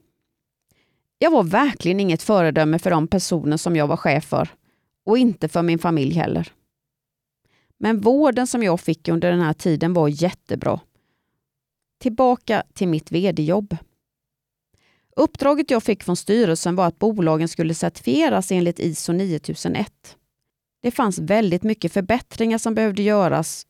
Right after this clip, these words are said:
och personalen upplevde inte att det var rättvist på företaget. Innan jag började hade vissa förmåner delats ut till en del utan att det var rättvist mellan alla. Att genomföra en jättestor organisationsförändring,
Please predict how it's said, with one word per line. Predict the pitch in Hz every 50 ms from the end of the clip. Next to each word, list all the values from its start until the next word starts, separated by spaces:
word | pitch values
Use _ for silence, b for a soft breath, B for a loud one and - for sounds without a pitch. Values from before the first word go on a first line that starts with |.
| _ _ _
och | - 226 220
personalen | - 233 220 - - 226 226 220 208 180 170 170 175 180 190
upplevde | 220 247 - - 185 175 170 165 175 202
inte | 233 226 - 180
att | 180 - -
det | 175
var | 175 170 170
rättvist | 185 202 - _ - - 180 - - -
på | - 190
företaget. | - - 247 247 202 160 - - - - - - 180 _ - - - _ _ _ _ _ _ _ _ _ _ _ _ _ _ b b b b b b b b b
Innan | b - 247 233 220 254
jag | 269 233 190
började | 175 202 208 202 185 165 160 170
hade | 185 185 190 208 190 165 160
vissa | 190 247 - - 175 175
förmåner | - - 202 208 185 175 165 160 160 160 160
delats | 160 170 170 160 165 185 - -
ut | 170 151 160 -
till | - 240 220
en | 262 277 262
del | 208 160 135 147 160 - _ _ _ _ _ _ -
utan | 269 277 - - 170 160 165
att | 170 160 -
det | 160
var | 156 165 160
rättvist | 170 185 185 - - - 143 151 - -
mellan | - 151 147 156 151 156
alla. | 156 156 151 - - - _ _ _ _ _ _ _ _ _ _ _ _ _ _ _ _ _ _ _ _ _ -
Att | - 247 - 320
genomföra | 320 339 311 320 320 311 - 339 330 320 311 311
en | 302 285
jättestor | - 294 285 - _ - 196 180 - - 190 185 -
organisationsförändring, | 120 175 175 185 175 175 - 190 180 - - 214 214 202 - - - 170 180 208 240 262 240 240 233 233 220 _